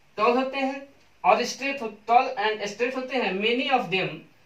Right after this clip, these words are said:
have needle like leaves। इस ट्री जो होते हैं इसमें needle like leaves होता है, needle like स्ट्रक्चर होते हैं इसके पत-, लीव्स के। instead of flowers, वह फ्लावर्स के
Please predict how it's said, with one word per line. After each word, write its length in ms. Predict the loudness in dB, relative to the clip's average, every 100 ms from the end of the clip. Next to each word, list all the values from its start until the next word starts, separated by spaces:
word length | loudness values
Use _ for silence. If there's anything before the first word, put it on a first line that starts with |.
| _ _ _ -6
have 300 | 0 2 2
needle 360 | 0 0 -2 0
like 240 | 2 0
leaves। 560 | -4 -8 -10 -16 -20 -10
इस 380 | -6 -6 -8 -12
ट्री 240 | -4 -4 -2
जो 140 | 0
होते 240 | -2 -2
हैं 320 | -2 -2 -4 -8
इसमें 260 | -10 -4
needle 400 | -2 0 -2 -2
like 200 | 0 0
leaves 280 | -4 -8 -8
होता 220 | -10 -6
है, 260 | -6 -8 -16 -20 _ _ -20 _ -12 -4
needle 320 | -2 -2 -2
like 920 | -2 -2 -10 -20 -20 _ _ _ -12
स्ट्रक्चर 400 | -6 -2 -2 -2
होते 180 | -2 -2
हैं 100 | -2
इसके 260 | -4 -6
पत-, 500 | -4 -4 -6 -12 -12
लीव्स 280 | -4 -4 -6
के। 460 | -10 -10 -10 -18 -20 _ _ _ _ _ _ _ _ _ _ -20 _ _ _ _ -6
instead 520 | -2 -2 -2 -2 0 4
of 240 | 6 4 0 -12 0
flowers, 460 | 6 6 4 -8 -14 -8
वह 200 | -4 -4
फ्लावर्स 500 | 2 4 4 2 0
के 120 | -4